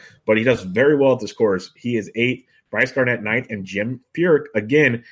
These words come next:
he's tenth in his last six events, averaging seventy-two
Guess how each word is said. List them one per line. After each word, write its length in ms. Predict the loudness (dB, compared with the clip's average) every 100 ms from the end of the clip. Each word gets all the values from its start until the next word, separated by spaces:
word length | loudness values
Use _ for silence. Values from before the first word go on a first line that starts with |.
| _
he's 240 | _ -12 -6
tenth 260 | -2 -2
in 60 | -2
his 100 | -4
last 200 | -4 -2
six 180 | -4 -4
events, 240 | -4 -4
averaging 300 | -4 -4 -4
seventy-two 880 | -6 -6 -6 -6 -8 -4 -2 -2